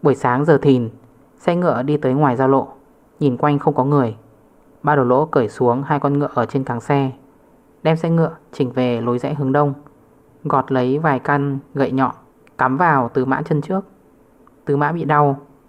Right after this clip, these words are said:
mang theo vài thớt phổ mã, vung móng chạy nhanh, kéo theo xe ngựa hướng đông đi. Ba Đầu Lỗ đưa mắt nhìn theo xe ngựa đi xa. Đợi chúng nó chạy mệt, hẳn là có thể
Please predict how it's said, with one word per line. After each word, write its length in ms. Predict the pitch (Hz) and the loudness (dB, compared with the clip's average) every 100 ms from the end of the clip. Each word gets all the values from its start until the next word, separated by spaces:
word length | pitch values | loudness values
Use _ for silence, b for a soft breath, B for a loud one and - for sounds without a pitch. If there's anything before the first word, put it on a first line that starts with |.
| - | -2
mang 180 | 151 | 0
theo 280 | 147 160 151 | 0 0 0
vài 160 | 135 117 | -2 -2
thớt 180 | 160 170 | -2 -2
phổ 120 | 135 | -2
mã, 320 | 123 131 175 - _ _ _ | 0 -2 -4 -12 _ _ _
vung 160 | 156 147 | 0 2
móng 180 | 120 123 | 0 0
chạy 160 | 147 | -2
nhanh, 260 | 135 139 127 - - _ _ _ - | 0 0 -2 -8 -20 _ _ _ -4
kéo 120 | 127 | -2
theo 180 | 170 160 | 0 0
xe 140 | 160 | 0
ngựa 200 | 151 143 - | 0 -2 -4
hướng 200 | - 127 | -4 -2
đông 140 | 139 143 | 0 2
đi. 240 | 143 139 - _ _ _ _ _ _ _ _ _ _ _ _ _ _ _ _ - | 2 0 -4 _ _ _ _ _ _ _ _ _ _ _ _ _ _ _ _ -2
Ba 160 | 151 | 2
Đầu 100 | 156 | 2
Lỗ 300 | 131 135 175 190 | 4 2 2 0
đưa 140 | 151 | 0
mắt 260 | 147 175 - | 0 -2 -2
nhìn 140 | 135 | -2
theo 140 | 135 139 | -2 -4
xe 140 | 143 | -2
ngựa 180 | 139 113 | -4 -4
đi 120 | 135 | -4
xa. 360 | 135 143 135 127 - _ _ _ _ _ _ _ _ _ _ | -2 0 0 -4 -18 _ _ _ _ _ _ _ _ _ _
Đợi 180 | - 151 | -2 -2
chúng 160 | 135 139 | 0 0
nó 120 | 131 | 0
chạy 180 | - 139 | -2 -2
mệt, 180 | 139 120 - _ _ _ _ | 0 -2 -8 _ _ _ _
hẳn 200 | - 131 | -6 -2
là 180 | 123 123 | 0 0
có 140 | 120 123 | 0 -2
thể 260 | 170 120 | 0 -2